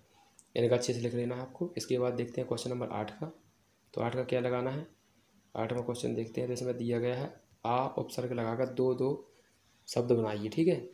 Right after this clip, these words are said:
तो दो दो शब्द बनाने हैं आ लगाकर। तो आ का उपसर्ग, उपसर्ग यानी वे शब्द जो आगे जुड़ते हैं, तो इसका हो जाएगा आ से बनाएंगे, पहला है आगमन।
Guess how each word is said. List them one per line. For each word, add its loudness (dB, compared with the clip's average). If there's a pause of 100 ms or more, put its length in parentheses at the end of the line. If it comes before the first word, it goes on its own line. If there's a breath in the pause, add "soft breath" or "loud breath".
(1200 loud breath)
तो -4
दो 4
दो 10
शब्द 6
बनाने 0
हैं -8
आ 0
लगाकर। -4 (260)
तो -20 (160)
आ 0
का -4
उपसर्ग, -2
उपसर्ग -2
यानी -2
वे -2
शब्द -2
जो -2
आगे 0
जुड़ते -4
हैं, -12 (340 loud breath)
तो -2
इसका -4
हो -2
जाएगा -2
आ 0
से 0
बनाएंगे, 0 (1040)
पहला 0
है -4 (500)
आगमन। -6